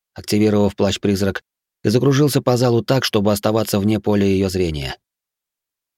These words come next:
Вовремя, потому что из глаз Азимандии ударил ледяной взор,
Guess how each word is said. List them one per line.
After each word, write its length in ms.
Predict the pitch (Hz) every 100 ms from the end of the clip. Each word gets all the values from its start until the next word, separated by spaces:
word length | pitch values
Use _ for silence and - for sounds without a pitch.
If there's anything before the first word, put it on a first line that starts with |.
| -
Вовремя, 540 | 123 143 90 78 67 - _ _ _
потому 320 | - 98 101
что 160 | 95 98
из 200 | - 98
глаз 280 | 98 101 101
Азимандии 500 | 95 107 107 98 101
ударил 440 | 98 104 104 98
ледяной 320 | 98 95 101
взор, 400 | 95 98 90 -